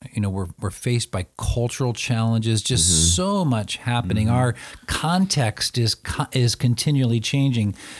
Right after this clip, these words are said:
Speaker 1: So it seems like the skill that we need to have as leaders is the capacity to rethink. I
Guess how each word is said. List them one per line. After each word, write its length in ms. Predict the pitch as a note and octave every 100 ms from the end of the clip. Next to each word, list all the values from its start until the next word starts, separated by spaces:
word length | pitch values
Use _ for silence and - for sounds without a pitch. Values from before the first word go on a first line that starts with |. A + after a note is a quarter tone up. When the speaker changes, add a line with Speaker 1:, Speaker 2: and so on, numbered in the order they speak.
| - -
Speaker 1:
So 240 | - D3+
it 220 | D3+ C3+
seems 360 | - - G3 A#3
like 180 | F#3+ C3+
the 100 | B2
skill 580 | - - - E3+ C3+ A2+
that 180 | B2+
we 200 | A#2+ B2
need 260 | A#2+ C#3+ E3+
to 100 | C#3+
have 300 | A#2 C3 A#2
as 180 | A2 G2+
leaders 360 | A#2+ A2+ G2
is 160 | G#2+ G2
the 80 | A2+
capacity 800 | - - - C#3+ D3+ E3 C#3+ C3
to 280 | - C3+ A2+
rethink. 1000 | G#2 G#2 B2+ C3 B2 - B2+ G#2+ - - - - - - -
I 280 | B2 C3